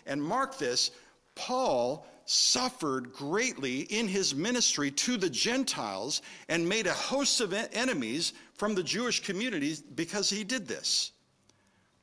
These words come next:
By bringing the gospel to the Gentiles, this brought about great affliction and opposition from the Jewish community.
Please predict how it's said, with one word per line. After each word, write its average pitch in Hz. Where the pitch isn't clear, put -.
By 147
bringing 269
the 240
gospel 208
to 196
the 160
Gentiles, 135
this 220
brought 208
about 139
great 175
affliction 135
and 123
opposition 127
from 127
the 123
Jewish 107
community. 180